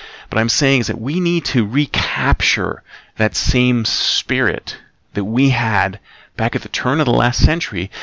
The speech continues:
where people were willing to take the risk in order to create brand new forward-thinking innovations.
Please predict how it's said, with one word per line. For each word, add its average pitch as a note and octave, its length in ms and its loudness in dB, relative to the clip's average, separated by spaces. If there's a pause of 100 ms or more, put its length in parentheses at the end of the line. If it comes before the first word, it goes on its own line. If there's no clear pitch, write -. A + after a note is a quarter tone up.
(140)
where A2+ 120 0
people C#3 440 0
were G#2 140 -2
willing G2+ 640 4 (580)
to - 80 -8
take - 380 -2
the G2 180 -4
risk A2+ 580 0 (400)
in G#2 160 -4
order G2+ 200 2
to - 120 -6
create A2 560 -2 (220)
brand G#2 500 2
new F#2+ 280 -2
forward-thinking F#2 800 -2
innovations. D#2+ 680 -6